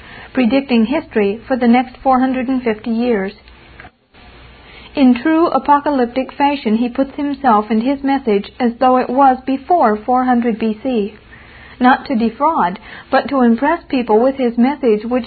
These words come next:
he feels is inspired by God to encourage the people of his day. Who the writer of Daniel is, we cannot know. Kepler here is not talking about error at all.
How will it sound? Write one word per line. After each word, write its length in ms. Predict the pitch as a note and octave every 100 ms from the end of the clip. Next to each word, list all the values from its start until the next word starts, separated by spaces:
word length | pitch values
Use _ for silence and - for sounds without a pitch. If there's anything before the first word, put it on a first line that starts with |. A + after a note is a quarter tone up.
| -
he 160 | D#4 F4
feels 320 | C#4 G#3 A3 -
is 160 | C4 C4
inspired 580 | C#4 C4 C4 A#3 G#3+ G#3+
by 200 | A#3 C#4
God 380 | C4+ G3+ G3+ - - -
to 100 | C#4
encourage 520 | C4+ B3+ C#4+ D4 - -
the 80 | A#3+
people 360 | C#4+ C#4 A#3
of 120 | A3 G#3+
his 260 | A3 G#3+
day. 400 | B3 A#3 G#3 F3+ - - - - - - - - -
Who 140 | C4+ B3+
the 120 | C#4+
writer 360 | C4+ A#3+ A#3 A#3
of 120 | A#3
Daniel 400 | B3 A3+ A#3 A#3
is, 340 | D4 C#4+ G3 G3+ - -
we 100 | D4
cannot 400 | D4 A#3 G#3 G#3
know. 360 | A3+ A3 G3+ F#3+ - - - - - - - - - - - - - - - - - - - - - -
Kepler 380 | - G4 B3 G#3+
here 240 | D4+ G#3
is 140 | G#3
not 220 | A#3+ D#4 D#4
talking 380 | C4 B3+ A#3+
about 300 | A3+ A3 G#3+
error 260 | A#3 G#3+ A3
at 160 | A#3 -
all. 420 | A#3 F#3+ F3+